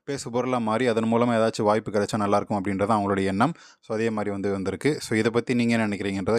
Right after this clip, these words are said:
கமெண்ட் செக்ஷன்ல மறக்காம சொல்லுங்க. So, இதுல வந்து த்ரிஷா வெர்சஸ்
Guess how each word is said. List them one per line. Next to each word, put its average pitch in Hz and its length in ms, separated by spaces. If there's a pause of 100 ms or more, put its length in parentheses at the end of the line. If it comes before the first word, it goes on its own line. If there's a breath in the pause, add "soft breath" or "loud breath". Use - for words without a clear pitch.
கமெண்ட் 101 220
செக்ஷன்ல 101 260
மறக்காம 95 300
சொல்லுங்க. 104 360
So, 117 180
இதுல 110 200
வந்து 110 340 (380 loud breath)
த்ரிஷா 135 380
வெர்சஸ் 120 420